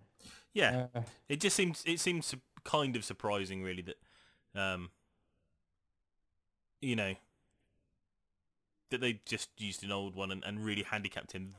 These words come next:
Speaker 1: knowing it would handicap him that much, really, I guess, and, and ultimately cost him his, uh, a-, any chance.
Speaker 2: Cost him anything at the end, didn't it?
Speaker 1: Yeah.
Speaker 2: At the end of the race.
Speaker 1: Um,
Speaker 2: So was it
Speaker 1: Lewis, really, though,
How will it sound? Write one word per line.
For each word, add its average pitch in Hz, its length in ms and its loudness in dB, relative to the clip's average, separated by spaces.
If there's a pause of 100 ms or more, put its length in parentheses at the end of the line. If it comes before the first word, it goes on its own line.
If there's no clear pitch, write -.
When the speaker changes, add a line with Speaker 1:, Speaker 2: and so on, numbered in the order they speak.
(480)
Speaker 1:
knowing 127 540 4
it 87 120 -2
would 87 120 -8
handicap 90 440 -8
him 60 120 -16
that 69 140 -10
much, - 260 -20
really, 64 180 -18 (180)
I 87 60 -14
guess, - 280 -18 (460)
and, 90 240 -6
and 90 100 -6
ultimately 85 580 -10 (220)
cost - 220 -14
him 82 80 -12
his, 80 280 -12
uh, 78 160 -8 (560)
a-, 95 200 -4
any 107 220 0
chance. - 320 -8
Speaker 2:
Cost 127 180 -4
him 101 80 -4
anything 120 460 2
at 98 80 -4
the 101 60 -2
end, 113 240 2
didn't 123 160 0
it? 104 200 -2
Speaker 1:
Yeah. 90 140 -2
Speaker 2:
At 65 80 -6
the - 460 -16
end 95 80 -4
of 95 60 -2
the 101 60 0
race. 117 240 -2 (720)
Speaker 1:
Um, 127 360 4 (400)
Speaker 2:
So - 320 0
was 160 200 8
it 135 40 8
Speaker 1:
Lewis, - 580 2 (200)
really, 113 320 2
though, 101 320 0